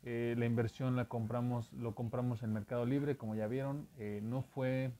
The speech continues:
hay una variedad ahí de precios que realmente es algo contradictorio, pero quise probar, quise probar esta aplicación. Realmente el costo del micrófono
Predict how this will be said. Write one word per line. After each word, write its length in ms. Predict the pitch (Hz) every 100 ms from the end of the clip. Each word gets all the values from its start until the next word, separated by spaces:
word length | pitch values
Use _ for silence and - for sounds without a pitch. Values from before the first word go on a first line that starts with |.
| - - - -
hay 160 | 139 160
una 200 | 196 202
variedad 460 | 147 120 113 123 120
ahí 200 | 120 120
de 180 | 120
precios 480 | - 113 117 131 117
que 360 | - 110 104 95 - - - - - -
realmente 580 | 127 151 151 151 135 147
es 100 | 135
algo 640 | 127 127 143 135 117 104 - - - - _ _ -
contradictorio, 800 | 175 196 180 170 156 147 156 -
pero 420 | 135 131 123 120 127 - - - _ _ _ -
quise 200 | 170 180
probar, 420 | 170 131 117 139 - _ _
quise 180 | 120 -
probar 460 | - 110 113 117 120
esta 240 | - 127
aplicación. 720 | 113 104 - - 139 156 170 - - _ _ -
Realmente 420 | 123 127 131 120
el 120 | 120 -
costo 240 | 123 131
del 80 | 113
micrófono 540 | 110 117 123 117 110